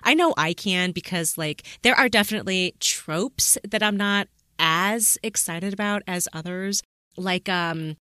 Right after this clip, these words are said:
I was doing a guest spot on another fan fiction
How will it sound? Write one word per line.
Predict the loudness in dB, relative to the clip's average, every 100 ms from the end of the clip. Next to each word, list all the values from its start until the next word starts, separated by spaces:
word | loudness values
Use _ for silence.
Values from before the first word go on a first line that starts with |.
| _ -2
I | -2
was | 0 -2 -2
doing | -2 -2 -2 -2
a | -4
guest | -4 -4 -2 0
spot | 0 0 -2 -4 -4 -4
on | -4
another | -4 -4 -4 -4 -4 -6
fan | -8 -6 -4 -4 -6
fiction | -8 -8 -6 -4 -4 -4 -4